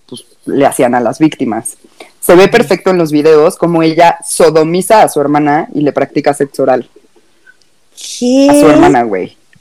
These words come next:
Speaker 1: Ella.
Speaker 2: Verga, güey.
Speaker 1: Ajá. Se viste así con la ropa de la hermana y llega así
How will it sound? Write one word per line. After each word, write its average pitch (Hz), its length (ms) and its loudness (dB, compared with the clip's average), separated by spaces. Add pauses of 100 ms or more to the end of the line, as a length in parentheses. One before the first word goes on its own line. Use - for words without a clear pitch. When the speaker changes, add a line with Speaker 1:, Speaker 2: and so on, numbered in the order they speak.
(420)
Speaker 1:
Ella. 135 340 2
Speaker 2:
Verga, 185 760 0
güey. - 260 -12 (800)
Speaker 1:
Ajá. 175 420 0 (1080)
Se - 1160 -2
viste 214 400 2
así 175 320 2
con 160 200 0
la 147 120 2
ropa 165 300 2
de 170 100 2
la 131 80 0
hermana 143 580 -4 (260)
y 165 200 -6
llega 170 380 4
así 147 360 -4